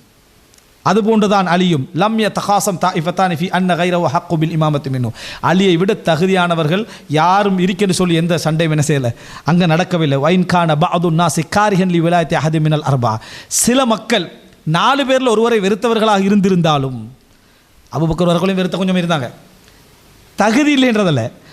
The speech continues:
உமர் வரக்குள்ளேயும் வெறுத்த கொஞ்சம் பேர் இருந்தாங்க, அலிலாம் வருத்த-, வந்திருந்தாங்க. ஆனா யாரும் தகுதி இல்லைன்னு என்ன செய்யல, வெறுக்கல, அப்படி இருக்கல. அது இந்த இது இருந்துச்சு மனிதன் அடிப்படையில.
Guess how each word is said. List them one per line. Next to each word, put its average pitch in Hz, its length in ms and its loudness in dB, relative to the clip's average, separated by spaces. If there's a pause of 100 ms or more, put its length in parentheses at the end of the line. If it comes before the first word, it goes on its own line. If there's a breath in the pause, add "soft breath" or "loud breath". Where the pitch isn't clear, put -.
(200 loud breath)
உமர் 185 200 2
வரக்குள்ளேயும் 208 320 0
வெறுத்த 214 220 0
கொஞ்சம் 202 180 -2
பேர் 185 180 0
இருந்தாங்க, 147 300 -2 (200)
அலிலாம் 220 320 0
வருத்த-, 214 420 0
வந்திருந்தாங்க. 180 520 -2
ஆனா 180 240 0
யாரும் 180 420 0
தகுதி 185 320 -2
இல்லைன்னு 185 180 -2
என்ன 160 180 -2
செய்யல, 139 240 -2 (400 loud breath)
வெறுக்கல, 151 560 2
அப்படி 175 280 0
இருக்கல. 160 320 -2 (160)
அது 226 260 -2
இந்த 240 160 2
இது 254 140 2
இருந்துச்சு 220 360 0
மனிதன் 214 300 0
அடிப்படையில. 151 420 -2